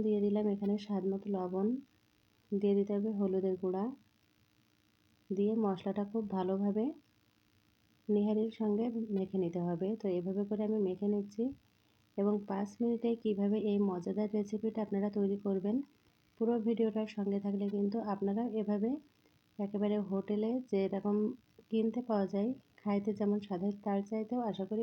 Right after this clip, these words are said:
বেশি স্বাদ হবে। তো বাজারে কোন পরিবেশে তারা কীভাবে রান্না করে সেটা তো আমরা কেউ চোখে দেখি না, এই জন্য সবসময় আমি চেষ্টা করি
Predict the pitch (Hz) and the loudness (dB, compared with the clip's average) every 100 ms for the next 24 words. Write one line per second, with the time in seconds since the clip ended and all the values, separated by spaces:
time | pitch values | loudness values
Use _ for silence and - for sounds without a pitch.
0 | 208 180 185 175 175 170 170 170 165 - | -2 -4 -4 -6 -6 -4 -6 -6 -8 -10
1 | _ _ _ _ _ _ _ - - - | _ _ _ _ _ _ _ -20 -20 -20
2 | - - _ _ 214 196 208 208 214 226 | -20 -20 _ _ -6 0 0 2 0 0
3 | 220 220 208 214 208 208 214 208 202 208 | 2 0 2 2 2 0 0 0 0 0
4 | 196 196 214 196 190 196 196 202 226 220 | 0 2 2 2 0 0 0 2 0 -4
5 | - - 202 202 208 196 202 214 - 226 | -10 -6 -2 0 2 2 0 -2 -2 -2
6 | 220 208 214 208 196 220 202 180 196 208 | 0 0 0 0 0 2 0 0 0 0
7 | 208 196 - 208 214 277 - _ _ _ | -2 -6 -4 -2 0 0 -6 _ _ _
8 | _ - 233 233 247 - 240 233 233 | _ 0 0 2 0 0 -2 2 2